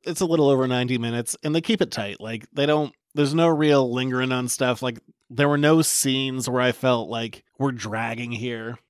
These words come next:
Like, maybe a couple, like, maybe, like, something that the Turtles do that they've never done in any iteration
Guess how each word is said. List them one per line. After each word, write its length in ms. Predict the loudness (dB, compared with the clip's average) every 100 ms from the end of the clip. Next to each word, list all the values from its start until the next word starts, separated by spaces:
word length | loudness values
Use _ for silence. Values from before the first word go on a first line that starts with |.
| _
Like, 100 | -8
maybe 380 | 0 2 2 -2 -4
a 80 | -8
couple, 440 | -4 -2 0 0
like, 280 | 0 -2 -4 _ -8
maybe, 200 | -8 -2
like, 260 | -2 -2 -2
something 260 | -2 0
that 120 | -2
the 100 | -2
Turtles 380 | -2 0 0 -2
do 120 | -2
that 100 | -4
they've 140 | 0 0
never 220 | 2 2
done 140 | 2 0
in 100 | -2
any 220 | -2 -2
iteration 580 | -4 -6 -8 -8 -10